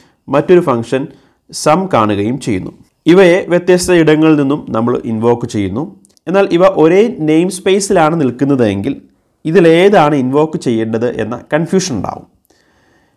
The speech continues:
ഇതിനെ ഒഴിവാക്കുന്നതിനായി നമ്മൾ വ്യത്യസ്ത നെയിം സ്പേസുകൾ ക്രിയേറ്റ് ചെയ്യുന്നു. ഇവിടെ നെയിം സ്പേസ് എ എന്ന് ക്രിയേറ്റ് ചെയ്യുന്നു. അടുത്ത സ്ഥലത്ത് നെയിം സ്പേസ് ബി എന്ന് ക്രിയേറ്റ് ചെയ്യുന്നു.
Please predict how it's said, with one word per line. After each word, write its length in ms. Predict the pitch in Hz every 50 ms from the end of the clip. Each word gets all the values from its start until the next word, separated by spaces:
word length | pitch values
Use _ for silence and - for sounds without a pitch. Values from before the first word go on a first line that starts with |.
| _ _ _ _ -
ഇതിനെ 420 | 170 170 170 226 220 226 233 226 -
ഒഴിവാക്കുന്നതിനായി 960 | - 135 139 139 147 147 156 151 156 151 151 143 131 110 92 98 123 156 - - - _ _ _ _ _ _ _ _ _ _ _ _ _ _ -
നമ്മൾ 420 | 143 147 147 151 151 160 156 - - - _ -
വ്യത്യസ്ത 680 | 147 147 147 - - 185 185 180 - - - 165 160 147 - - _ _ _ -
നെയിം 380 | 135 135 135 147 156 180 202
സ്പേസുകൾ 480 | 196 - - 127 117 113 113 - - 160
ക്രിയേറ്റ് 360 | 175 - 147 131 120 120 117
ചെയ്യുന്നു. 260 | 117 107 104 - - - _ _ _ _ _ _ _ _ _ _ _ _ _ _ _ -
ഇവിടെ 480 | 156 151 156 151 151 156 151 151 - - -
നെയിം 340 | 131 131 139 147 156 160 165
സ്പേസ് 760 | 165 - - - 131 117 117 123 123 - - - - - - _ _ _ _ _ _ _ -
എ 120 | 147 156
എന്ന് 320 | 175 196 196 196 143 143 135
ക്രിയേറ്റ് 340 | 123 127 113 110 107 104 -
ചെയ്യുന്നു. 440 | 107 98 95 95 127 160 262 - _ _ _ _ _ _ _ _ _ _ _
അടുത്ത 240 | - 127 135 135 -
സ്ഥലത്ത് 560 | 160 156 143 117 110 107 - - - - - _ -
നെയിം 420 | - 131 123 123 127 131 139 139 139
സ്പേസ് 640 | 139 - - 120 113 135 165 175 - - - - _ _ _ _ _ _ _ _ _ _
ബി 200 | 127 120 123 160 190 190 143
എന്ന് 160 | 113 104 277
ക്രിയേറ്റ് 380 | 220 - - 117 113 113 107 110
ചെയ്യുന്നു. 240 | 110 101 - -